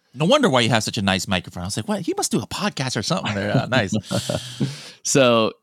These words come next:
Speaker 2: yeah, anyways, I, I was talking about that process of, of building out a team. And
Speaker 1: Mm-hmm.
Speaker 2: so I believe that one of my biggest mistakes, in the episode I was recording is like,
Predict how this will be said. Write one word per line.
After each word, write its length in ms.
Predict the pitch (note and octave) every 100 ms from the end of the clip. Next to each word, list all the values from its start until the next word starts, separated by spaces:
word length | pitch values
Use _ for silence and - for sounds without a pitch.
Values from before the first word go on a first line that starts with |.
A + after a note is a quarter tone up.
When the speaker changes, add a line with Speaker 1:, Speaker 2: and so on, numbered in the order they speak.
| _
Speaker 2:
yeah, 340 | C#3 D3 C3 A2
anyways, 480 | A#2+ D#3+ D3+ A#2+ A2+
I, 240 | B2+ A#2+ -
I 160 | - B2+
was 280 | C3 B2 A2
talking 520 | - B2 D#3 D#3 C#3+
about 500 | A#2 G#2+ G#2 G#2 - _ _ _ _ -
that 300 | A#2 G2 -
process 680 | - A2+ A#2 - G2 F#2
of, 260 | F#2 F#2 -
of 280 | - G2 F2+
building 360 | A2+ A2 A2 G2
out 200 | F2+ E2+
a 80 | D#2+
team. 440 | - D2 A#1 F#2+ _ _ -
And 320 | A2 G#2+ G2+
Speaker 1:
Mm-hmm. 60 |
Speaker 2:
so 360 | - A2+ G2+ F#2+ _ _ _ -
I 200 | A#2 C#3
believe 320 | B2+ A#2+ A2
that 200 | G#2+ -
one 200 | G#2+ A2
of 100 | G#2
my 320 | G2+ G#2 G#2+
biggest 560 | G2 - A#2 B2 G#2+ -
mistakes, 560 | F#2+ - F#2 G2+ -
in 240 | G2 G2 -
the 200 | - F#2
episode 420 | G#2+ G#2 A2 G2+ F#2+
I 100 | F2+
was 120 | F2
recording 360 | F2 G#2 F#2+
is 100 | F2+
like, 160 | F2+